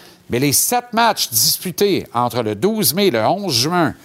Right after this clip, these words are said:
lors des dernières séries éliminatoires de la Ligue américaine par le Rocket à Laval,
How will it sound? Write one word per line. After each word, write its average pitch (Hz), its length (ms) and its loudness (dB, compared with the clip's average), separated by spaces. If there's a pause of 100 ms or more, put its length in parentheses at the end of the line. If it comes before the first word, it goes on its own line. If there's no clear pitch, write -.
(300)
lors 180 300 0
des 135 140 -2
dernières 185 420 2
séries 160 280 2
éliminatoires 151 600 2
de 104 80 -6
la 117 160 0
Ligue 170 160 -2
américaine 139 580 -2
par 202 220 2
le 180 60 0
Rocket 143 500 0 (400)
à 214 140 2
Laval, 196 560 2